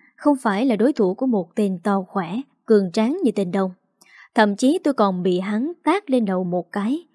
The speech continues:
làm cho đầu óc liền ong ong, say sẩm mặt mũi. Đúng lúc đó,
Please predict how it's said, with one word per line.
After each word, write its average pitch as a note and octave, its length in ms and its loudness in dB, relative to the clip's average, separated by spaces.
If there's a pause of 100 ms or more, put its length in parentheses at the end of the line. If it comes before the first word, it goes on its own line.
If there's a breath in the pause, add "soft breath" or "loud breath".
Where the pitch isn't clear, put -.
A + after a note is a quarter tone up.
(600)
làm G#3+ 240 4
cho C4+ 100 2
đầu G#3 180 4
óc E4 280 0
liền G3 360 2
ong G3+ 220 -2
ong, G#3 200 -2 (340)
say C#4 300 2
sẩm A#3 300 0
mặt G3+ 200 0
mũi. G3 340 -2 (720)
Đúng G#3+ 180 4
lúc C4+ 180 4
đó, A#3 360 -2